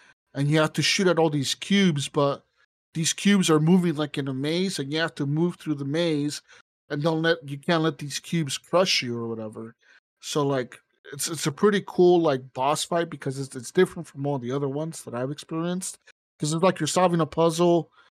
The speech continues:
and you're trying to avoid these, like, things from crushing you, and it's pretty hectic. But once you get the pattern down, you kinda figure it out.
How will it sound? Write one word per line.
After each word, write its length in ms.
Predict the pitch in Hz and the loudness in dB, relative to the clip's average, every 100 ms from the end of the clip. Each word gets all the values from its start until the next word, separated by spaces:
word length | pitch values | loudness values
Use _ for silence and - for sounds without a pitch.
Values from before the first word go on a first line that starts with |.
| _ _ _ _ _ | _ _ _ _ _
and 100 | 147 | -2
you're 100 | 151 | -2
trying 260 | - 175 160 | 2 4 6
to 60 | |
avoid 380 | 151 135 143 143 | 4 4 2 2
these, 220 | 143 135 | -2 -4
like, 160 | 147 131 _ | -4 -4 _
things 220 | 143 147 | -2 -2
from 160 | - 117 | -4 -10
crushing 480 | - 147 139 147 139 | -2 -2 0 -2 -2
you, 440 | 139 143 143 143 _ _ _ | 0 0 -2 -6 _ _ _
and 140 | 127 127 | -12 -10
it's 180 | - | -12
pretty 360 | - - 175 156 | -16 -2 -2 -2
hectic. 600 | 120 135 139 156 151 - _ _ _ - | -4 -6 -2 -2 -2 -8 _ _ _ 0
But 100 | 143 | 2
once 240 | 170 - | 2 2
you 60 | 156 | 0
get 160 | 160 | 0
the 80 | 131 | -2
pattern 440 | - 139 143 147 | -2 0 2 4
down, 240 | 147 143 135 | 4 2 0
you 60 | |
kinda 260 | - 135 123 | -6 -10 -10
figure 300 | - 131 123 | -8 -10 -8
it 120 | 117 | -8
out. 280 | 117 117 - | -8 -10 -14